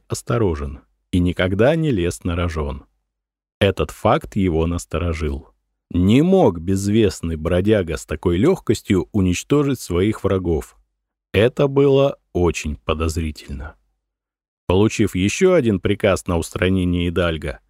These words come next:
но уже в ультимативной форме, Оппиниус решил привлечь к этому сразу две команды. Сам же остался наблюдать со стороны, чтобы в нужный момент вмешаться или успеть исчезнуть.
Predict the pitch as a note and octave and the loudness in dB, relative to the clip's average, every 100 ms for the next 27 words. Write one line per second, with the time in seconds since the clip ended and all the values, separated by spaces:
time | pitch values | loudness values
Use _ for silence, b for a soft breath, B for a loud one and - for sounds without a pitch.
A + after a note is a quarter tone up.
0 | _ - C#3+ C#3+ B2 G2+ F#2+ - F2+ F2 | _ 0 2 4 4 4 0 0 -2 0
1 | G2+ E2 D2+ D2 C#3 E3 E3 E3+ D#3+ _ | 0 -2 -4 -4 0 0 0 -4 -6 _
2 | _ _ - D#3 - D#3 D#3 D#3 - C3+ | _ _ 2 2 2 0 2 0 0 0
3 | - C#3 C#3 A#2+ G2+ F2+ F#2+ - G2 - | 2 0 2 0 2 2 0 0 -2 0
4 | F#2+ G2 - E2+ G2+ G#2+ G#2+ F#2 E2 E2 | 0 -2 -2 2 2 2 0 -2 -2 -2
5 | E2+ F2 D#2+ C#2+ C#2+ D2 - _ _ _ | -2 -2 -2 -4 -6 -10 -14 _ _ _
6 | _ _ _ - G#3+ A3+ C#3 F2+ - - | _ _ _ -2 0 2 2 0 -2 -4
7 | - - E3+ F#3 C3 A#2 A2+ A2+ B2 B2+ | -4 0 0 0 0 0 0 2 0 0
8 | A2+ - G2 G#2+ D#3+ G3+ F3+ _ _ - | -6 -2 0 0 0 -2 -6 _ _ -4
9 | F2 F2 F2 G2 E2 E2 E2 F2+ D3 E3 | 0 2 2 0 0 -2 0 0 0 -2
10 | - E2+ - B2+ - - D#3 D3+ _ _ | -2 -2 0 -2 -2 -2 -2 -4 _ _
11 | _ - G#2+ B2+ C3+ C3 - F2 - - | _ 0 2 2 2 0 -2 -4 -4 -6
12 | G2 - - D#2 C#2 C2 - | -6 -6 -4 -4 -4 -10 -12